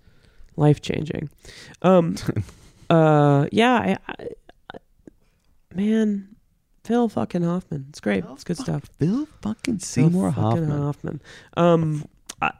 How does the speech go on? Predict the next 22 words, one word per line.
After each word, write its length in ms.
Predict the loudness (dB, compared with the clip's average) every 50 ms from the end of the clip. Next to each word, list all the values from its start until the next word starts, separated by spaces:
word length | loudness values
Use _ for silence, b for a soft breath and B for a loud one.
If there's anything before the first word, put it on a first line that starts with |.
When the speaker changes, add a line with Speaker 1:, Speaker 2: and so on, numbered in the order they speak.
| -14 -14 -12
Speaker 1:
I 140 | -8 -4 0
would 140 | 0 2 2
like 160 | 2 0 0
to, 160 | -4 -6 -6 -8 _ -12 -6
to, 200 | -2 -2 -2 -2
to 220 | -4 -6 -8 -6
say 260 | -4 -2 -2 -2 -2
thank 360 | -2 -2 -2 -2 -2 -2 -2
you 340 | -2 0 0 0 0 -2 -4 _ _ _ _ _ _ _ _ _ _
to 140 | -6 -2 0
every 280 | 0 0 2 0 -2 -2
guest 380 | -2 -2 -2 -2 -2 -4 -6
that 100 | -6 -4
we 120 | -4 -2 -2
had 200 | -2 -2 -2 -4
on 140 | -4 -4
the 80 | -6 -6
season. 680 | -6 -4 -2 -2 -2 0 2 2 2 2 0 -2 -4 -6 b b b b b b b b b b b b
Um, 420 | -2 0 0 0 0 -2 -4 -8 -6 -2
I 60 | 0
don't 160 | 2 2 2
think, 200 | 0 -2 -6 -6